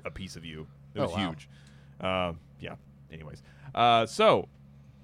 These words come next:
Speaker 1: it looks like some people are gonna be up. They said they're gonna, some people do the night shift. So,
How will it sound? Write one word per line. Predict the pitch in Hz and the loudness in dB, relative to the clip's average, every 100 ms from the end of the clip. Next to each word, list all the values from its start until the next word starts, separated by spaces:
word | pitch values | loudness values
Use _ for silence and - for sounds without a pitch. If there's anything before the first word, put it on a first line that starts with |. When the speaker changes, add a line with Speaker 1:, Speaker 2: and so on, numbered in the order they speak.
| - - | -20 -2
Speaker 1:
it | 151 | 2
looks | 190 202 | 4 4
like | 190 | 2
some | 180 | 0
people | 180 165 | 0 2
are | |
gonna | 143 143 | 2 0
be | 120 | 2
up. | 123 - | 0 0
They | 123 | -2
said | 135 123 | -2 -2
they're | 117 | -2
gonna, | 117 113 | 0 -2
some | - 113 | -4 -8
people | 120 113 | -8 -6
do | 110 107 | -2 -2
the | |
night | 98 131 | -2 -8
shift. | 113 85 - | -10 -12 -6
So, | 92 87 | -4 -4